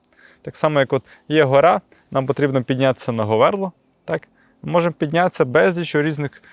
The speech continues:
сторін дойти. Так, тобто є різно, багато варіантів, як до тої говерли доїхати. Там,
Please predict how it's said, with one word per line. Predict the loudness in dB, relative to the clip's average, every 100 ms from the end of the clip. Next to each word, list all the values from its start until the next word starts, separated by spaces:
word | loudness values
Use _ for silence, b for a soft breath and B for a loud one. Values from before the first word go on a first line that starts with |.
| b b -16
сторін | -10 -2 0 0 -2 -4
дойти. | -8 -8 -14 _ _
Так, | -20 _ -20
тобто | -10 -2
є | -2
різно, | -2 -4 -6 -4
багато | 0 0 0
варіантів, | 2 2 0 -2
як | -4
до | -4
тої | -2 2
говерли | 2 2 2
доїхати. | -2 -4 -8 -14
Там, | -16